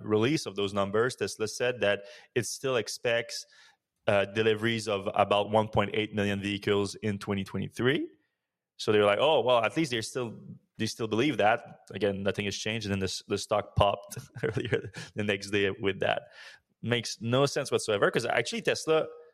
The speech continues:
kind of gave us a range, which is rare,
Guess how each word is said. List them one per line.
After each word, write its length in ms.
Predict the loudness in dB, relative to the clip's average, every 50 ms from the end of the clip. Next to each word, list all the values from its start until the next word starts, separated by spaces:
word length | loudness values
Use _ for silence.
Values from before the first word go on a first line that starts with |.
| _ _ _ _ _ 0
kind 340 | 4 4 4 4 4 4
of 380 | 4 2 2 2 -2 -8 -6 -2
gave 260 | 0 0 0 4 6
us 300 | 6 6 6 4 0 -6 -6 _
a 80 | -2 -2
range, 680 | 2 4 2 2 2 0 -2 -4 -2 -4 -4 -6 -8 -10 -8
which 220 | -8 -8 -6 -6 -8
is 120 | -8 -2
rare, 520 | 2 4 4 4 4 4 2 2 0 -2